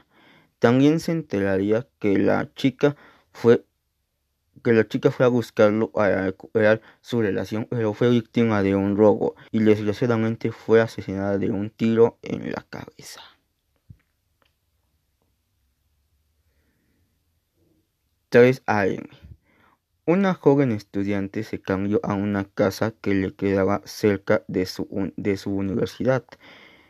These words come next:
Ella contó a su novio que a las tres A M escuchaba gritos y lamentos desgarradores.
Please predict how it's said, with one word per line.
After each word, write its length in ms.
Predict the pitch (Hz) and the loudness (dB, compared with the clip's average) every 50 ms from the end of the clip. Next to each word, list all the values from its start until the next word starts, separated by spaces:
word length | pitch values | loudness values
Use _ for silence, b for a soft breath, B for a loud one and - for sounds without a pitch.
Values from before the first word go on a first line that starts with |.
| B B _ | B B _
Ella 300 | - 131 170 175 190 185 | 4 4 4 6 4 0
contó 600 | 180 - - 110 101 101 101 98 - 107 107 - - | 0 -2 -4 -4 -4 -4 -4 -4 -2 -2 -2 0 -2
a 100 | 123 117 | -6 -6
su 160 | - - 107 | -6 -8 -8
novio 560 | 107 107 107 98 95 95 104 104 110 107 - _ | -6 -4 -2 -2 -2 -2 -2 -2 -2 -2 -4 _
que 100 | - 104 | -4 -2
a 80 | 98 95 | 0 0
las 260 | 98 98 95 - - _ | 0 -2 -4 -8 -12 _
tres 260 | - - 123 147 - _ _ _ | -4 -2 -2 -2 -2 _ _ _
A 220 | - 139 135 127 107 | -2 0 0 0 0
M 400 | 101 98 98 101 104 107 123 - b b b b b b b | 0 -2 -4 -4 -4 -6 -8 -10 b b b b b b b
escuchaba 720 | - 113 107 - _ - 113 104 - - 135 139 147 131 | -6 -6 -6 -6 _ -8 -8 -4 -2 0 2 2 2 2
gritos 520 | 117 113 110 107 107 - - 113 123 - - | 2 2 2 2 2 2 2 2 2 0 -4
y 60 | 104 | -4
lamentos 760 | 107 101 98 95 98 98 98 98 - _ - 107 101 98 - | -2 -2 0 0 -2 -2 -4 -4 -6 _ -2 -2 -2 -2 -4
desgarradores. 880 | - 104 98 98 - - 98 98 98 98 95 101 113 117 104 101 104 - | -4 -4 -4 -4 -2 -2 -2 0 0 0 4 6 6 6 6 4 -2 -8